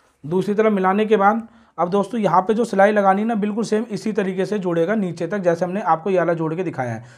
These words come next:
तो चलिए दोस्तों इसे भी हम पक्का करके इसे जोड़ लेते हैं, फिर साइडों में हम जहाँ पे जो ओवरलॉक की ज़रूरत है वहाँ, वहाँ ओवरलॉक करके फिर आपको आगे बताते हैं कि आपको आगे कैसे बनाना है। तो देखिए दोस्तों हमने यहाँ साइड जोड़ने के बाद ओवरलॉक कर लिए जहाँ जहाँ ज़रूरत थी। उसके बाद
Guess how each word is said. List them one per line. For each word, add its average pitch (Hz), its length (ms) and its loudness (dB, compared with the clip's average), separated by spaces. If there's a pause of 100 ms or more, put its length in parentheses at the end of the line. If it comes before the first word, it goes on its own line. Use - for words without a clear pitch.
(120)
तो 175 60 -8
चलिए 190 220 0
दोस्तों 208 240 0
इसे 196 140 -2
भी 190 100 -2
हम 208 120 0
पक्का 190 280 0
करके 185 260 -2
इसे 196 160 -4
जोड़ 175 240 0
लेते 185 200 -2
हैं, 254 120 -8 (360)
फिर 196 80 0
साइडों 190 380 6
में 202 100 0
हम 202 120 -2
जहाँ 175 200 -2
पे 196 200 -4
जो 170 120 -6
ओवरलॉक 185 400 2
की 202 80 -2
ज़रूरत 185 280 0
है 226 60 -2
वहाँ, 170 160 -2
वहाँ 190 140 -2
ओवरलॉक 180 400 -2
करके 185 240 -2
फिर 196 140 -6
आपको 170 240 2
आगे 160 260 0
बताते 160 360 -4
हैं 190 80 -8
कि 196 140 -8 (100)
आपको 143 260 -2
आगे 165 280 -2
कैसे 165 340 -4
बनाना 131 320 -6
है। 110 160 -14 (840)
तो 180 80 -4
देखिए 185 260 0
दोस्तों 202 360 0
हमने 175 260 -2
यहाँ 190 200 2
साइड 170 300 2
जोड़ने 170 300 -2
के 175 100 -4
बाद 180 260 0
ओवरलॉक 170 400 0
कर 175 80 0
लिए 175 160 -2
जहाँ 160 180 -4
जहाँ 180 120 -2
ज़रूरत 165 300 0
थी। 156 160 -8
उसके 175 420 -8
बाद 180 260 4